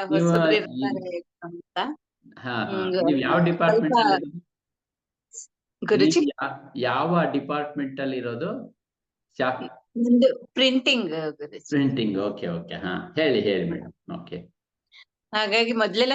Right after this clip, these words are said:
Speaker 2: ತುಂಬಾ ಗೊಂದಲ ಐತಿ, ಹೇಗಪ್ಪ ಎಲ್ಲ ಹೊಸಬ್ರು ಇರ್ತಾರೆ, ಹೇಗ್
Speaker 1: ಹಾ, ಹಾ, ಹಾ.
Speaker 2: ಮಾತಾಡೋದು ಅಂತೆಲ್ಲ ಸ್ವಲ್ಪ. ಆದ್ರೆ ಆ ದಿನ ಕಳೀತಾ ಕಳೀತಾ ನನ್ಗೆ ನಾನು ಇಲ್ಲಿ ಹೊಸಬ್ಳು ಅಂತ ಅನ್ನಿಸ್ಲೇ ಇಲ್ಲ ನನ್ಗೆ.
Speaker 1: ಹ್ಮ್, ಹ್ಮ್.
Speaker 2: ತುಂಬಾ ಆತ್ಮೀಯವಾದಂತ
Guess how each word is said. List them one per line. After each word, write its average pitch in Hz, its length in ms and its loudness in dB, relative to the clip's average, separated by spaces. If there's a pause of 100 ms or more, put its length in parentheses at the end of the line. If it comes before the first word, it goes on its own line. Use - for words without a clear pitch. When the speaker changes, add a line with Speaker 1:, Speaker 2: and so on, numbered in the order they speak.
Speaker 2:
ತುಂಬಾ 254 220 0
ಗೊಂದಲ 226 320 2
ಐತಿ, 254 280 2
ಹೇಗಪ್ಪ 226 380 -4 (240)
ಎಲ್ಲ 196 260 -2
ಹೊಸಬ್ರು 214 480 -4
ಇರ್ತಾರೆ, 185 800 -4
ಹೇಗ್ 196 160 -4
Speaker 1:
ಹಾ, - 80 -2
ಹಾ, 220 140 0
ಹಾ. 196 80 2
Speaker 2:
ಮಾತಾಡೋದು 202 600 -6
ಅಂತೆಲ್ಲ 185 600 -2 (100)
ಸ್ವಲ್ಪ. 180 420 -4
ಆದ್ರೆ 233 600 4
ಆ 180 280 -2
ದಿನ 208 380 0 (120)
ಕಳೀತಾ 262 380 0
ಕಳೀತಾ 240 320 -2
ನನ್ಗೆ 214 540 -2
ನಾನು 208 260 -4
ಇಲ್ಲಿ 202 180 -2
ಹೊಸಬ್ಳು 220 520 0
ಅಂತ 269 200 -4
ಅನ್ನಿಸ್ಲೇ 202 580 -2
ಇಲ್ಲ 165 120 -2 (100)
ನನ್ಗೆ. 151 340 -8
Speaker 1:
ಹ್ಮ್, - 420 -4
ಹ್ಮ್. 220 100 -2
Speaker 2:
ತುಂಬಾ 226 360 2
ಆತ್ಮೀಯವಾದಂತ 196 1160 -2